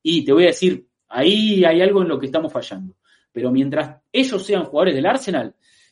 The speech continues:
y es lógico que tengan algo de minutos, es lógico que, que, que, que puedan entrar en algún partido, sobre todo en un partido que está totalmente sentenciado. Es el momento para que entren.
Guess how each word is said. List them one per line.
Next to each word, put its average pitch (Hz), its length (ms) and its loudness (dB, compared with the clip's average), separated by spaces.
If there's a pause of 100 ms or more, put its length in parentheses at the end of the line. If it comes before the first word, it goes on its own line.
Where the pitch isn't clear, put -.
(120)
y 175 360 -2
es 220 140 0
lógico 226 420 0
que 135 140 -2
tengan 147 460 0
algo 135 300 2
de 123 80 2
minutos, 120 540 -8
es 143 100 -4
lógico 185 440 0
que, 131 260 -2
que, 123 200 -2
que, 120 180 -8
que 120 120 -4
puedan 135 500 -2
entrar 160 460 0
en 139 120 0
algún 135 240 0
partido, 123 380 -6 (260)
sobre 214 260 2
todo 302 140 4
en 214 60 2
un 196 60 -2
partido 185 280 2
que - 80 -2
está 214 160 0
totalmente 247 440 -2
sentenciado. 147 680 0 (800)
Es 196 320 0
el 226 200 2
momento 160 360 -2
para 120 160 -2
que 185 120 0
entren. 110 320 -6